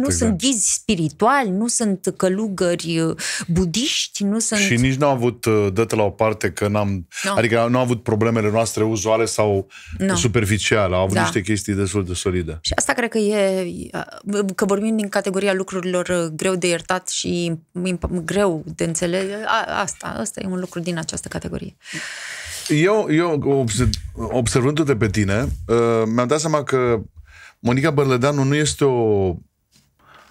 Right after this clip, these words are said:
Speaker 1: doar o actriță, doar o prezentatoare, doar un om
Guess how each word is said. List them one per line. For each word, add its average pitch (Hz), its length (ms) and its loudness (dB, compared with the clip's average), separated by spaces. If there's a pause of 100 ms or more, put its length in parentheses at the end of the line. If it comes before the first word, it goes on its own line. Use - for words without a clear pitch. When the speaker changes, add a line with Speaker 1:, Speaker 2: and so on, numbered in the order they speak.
(160)
Speaker 1:
doar 110 240 2
o 131 40 2
actriță, 117 440 2
doar 110 240 2
o 117 60 4
prezentatoare, 95 1120 2 (720)
doar 117 320 4
un 117 200 4
om 98 440 0